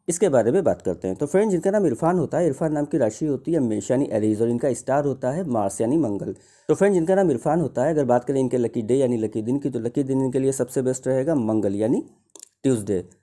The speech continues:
अगर बात करें इनके लकी डेट्स की, तो लकी डेट्स में इनके लिए सबसे बेस्ट रहेगा नौ, अठारह और सत्ताईस यानी नाइन, एटीन और ट्वेंटी सेवन, ये तीन डेट्स लकी और अच्छी डेट्स हैं। अगर बात करते हैं इनके लकी स्टोन की, तो लकी स्टोन में इनको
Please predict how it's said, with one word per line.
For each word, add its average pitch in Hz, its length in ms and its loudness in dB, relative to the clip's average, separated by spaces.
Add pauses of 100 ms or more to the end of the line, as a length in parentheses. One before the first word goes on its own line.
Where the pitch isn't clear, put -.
(120)
अगर 110 160 2
बात 104 180 4
करें 117 140 2
इनके 110 160 0
लकी 107 200 0
डेट्स 139 280 0
की, 175 100 0
तो 151 100 -4
लकी 120 220 -2
डेट्स 147 260 0
में 160 100 2
इनके 139 220 0
लिए 151 240 0 (340)
सबसे 127 240 -2
बेस्ट 143 260 0
रहेगा 151 360 -2 (280)
नौ, 127 180 2
अठारह 131 400 -4
और 127 180 0
सत्ताईस 104 420 -2
यानी 113 160 -4
नाइन, 135 280 0
एटीन 135 260 -2
और 170 60 0
ट्वेंटी 117 240 0
सेवन, 98 240 -4
ये 113 120 -2
तीन 113 180 -4
डेट्स 110 240 -2
लकी 190 240 -6
और 170 100 0
अच्छी 127 220 -4
डेट्स 92 280 -4
हैं। 92 120 -6 (320)
अगर 120 160 0
बात 107 200 2
करते 117 200 -2
हैं 113 80 2
इनके 107 140 0
लकी 104 240 -4
स्टोन 170 320 0
की, 170 80 -2
तो 147 100 -4
लकी 123 240 0
स्टोन 151 240 0
में 151 120 2
इनको 147 320 0